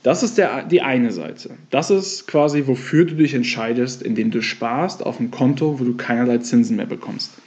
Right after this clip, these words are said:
Die Alternative, also die anderen Möglichkeiten, die dir aber offen stehen, sind ja jegliche andere Anlageklassen und entsprechend Erträge, die du in diesen Anlageklassen erzielen könntest.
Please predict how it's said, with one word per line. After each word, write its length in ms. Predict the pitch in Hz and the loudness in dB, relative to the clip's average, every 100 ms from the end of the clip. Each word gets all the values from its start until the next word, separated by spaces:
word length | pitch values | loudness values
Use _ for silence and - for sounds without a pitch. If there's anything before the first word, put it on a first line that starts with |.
| - - - _ | -20 -20 -20 _
Die 260 | 135 127 131 | 2 4 4
Alternative, 960 | 139 160 185 180 175 - 240 131 117 - | 2 2 4 2 2 4 6 6 2 0
also 200 | 110 117 | -4 -2
die 120 | 127 | 0
anderen 280 | 175 214 180 | 2 2 4
Möglichkeiten, 640 | 165 160 156 - 139 117 | 2 2 -2 2 2 2
die 100 | 131 | 2
dir 180 | 123 127 | 2 2
aber 220 | - 123 | 0 -2
offen 300 | - - 165 | 0 0 -2
stehen, 480 | - - 107 120 196 - - - | -2 -4 -4 -4 -6 -10 -20 -4
sind 280 | - 123 131 | 4 4 6
ja 380 | 135 147 - - - _ | 4 2 -4 -14 -20 _
jegliche 600 | 131 180 214 214 208 - | 4 4 4 2 2 0
andere 400 | 139 151 143 131 | 2 2 2 0
Anlageklassen 1040 | 120 113 113 123 127 147 135 - 180 240 - - - _ | 0 -2 0 -2 -2 -4 -6 -4 -4 -4 -10 -20 -20 _
und 160 | - 135 | 2 4
entsprechend 800 | 127 - 127 127 165 180 175 - - | 4 2 0 0 0 -2 -4 -14 -6
Erträge, 800 | 123 - - 131 160 170 220 269 - - | -4 -4 0 2 4 4 2 0 -8 -4
die 100 | 127 | -2
du 160 | 123 139 | 0 2
in 180 | 123 120 | 2 2
diesen 500 | 139 165 180 185 - | 2 0 0 0 -2
Anlageklassen 840 | 127 131 131 131 135 135 135 156 | 0 2 2 0 0 -2 -2 -6
erzielen 500 | 151 147 - 127 101 | -6 -6 0 2 0
könntest. 560 | - - - - - | -6 -12 -14 -16 -18